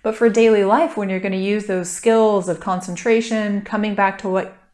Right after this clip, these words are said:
to whatever it is you're doing, uh, and doing all of that with kindness towards yourself. That can really transform a meditation practice from ten or fifteen or twenty minutes of trying to keep your mind on an object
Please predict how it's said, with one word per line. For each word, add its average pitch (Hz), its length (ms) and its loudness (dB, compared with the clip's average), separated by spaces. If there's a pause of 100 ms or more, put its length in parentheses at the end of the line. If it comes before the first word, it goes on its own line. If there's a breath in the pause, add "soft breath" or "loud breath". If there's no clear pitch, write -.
to 220 120 -4
whatever 196 340 4
it 185 80 0
is 185 180 -4
you're 170 100 -6
doing, 208 600 0 (260 loud breath)
uh, 185 260 0
and 202 140 2
doing 208 260 2
all 196 220 0
of 226 100 4
that 214 200 0
with 175 160 -6
kindness 202 480 -6
towards 175 320 -6
yourself. 208 600 -4 (540 loud breath)
That 233 480 -2
can 185 320 -6
really 220 320 6
transform 208 580 -4
a 190 60 -4
meditation 190 580 -6
practice 185 540 -6
from 185 540 -6
ten 202 400 -4
or 190 100 -4
fifteen 185 540 -4
or 180 300 -6
twenty 208 300 -4
minutes 196 360 -4
of 175 200 -2
trying 202 300 -2
to 175 200 2 (280 loud breath)
keep 226 180 0
your 202 140 0
mind 190 200 2
on 180 100 -2
an 170 160 -4
object 202 580 4